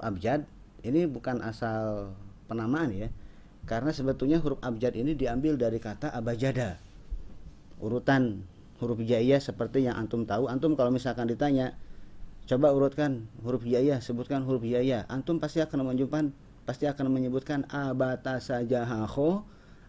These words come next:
atau alif, ba, ta, sa, jim. Nah, itu adalah urutan yang, eh, apa, <clears throat>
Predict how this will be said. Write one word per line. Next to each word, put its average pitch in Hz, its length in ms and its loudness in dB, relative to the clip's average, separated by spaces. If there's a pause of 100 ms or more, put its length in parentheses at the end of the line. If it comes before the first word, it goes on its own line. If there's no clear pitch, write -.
atau 123 320 -4
alif, 131 400 0
ba, 120 240 0
ta, 120 240 -2
sa, 113 240 -4
jim. 139 480 0 (640)
Nah, 107 80 -4
itu 110 160 0
adalah 151 560 2
urutan 147 560 2 (240)
yang, 135 400 -2
eh, 123 880 4
apa, 156 400 -2 (160)
<clears throat> 156 60 6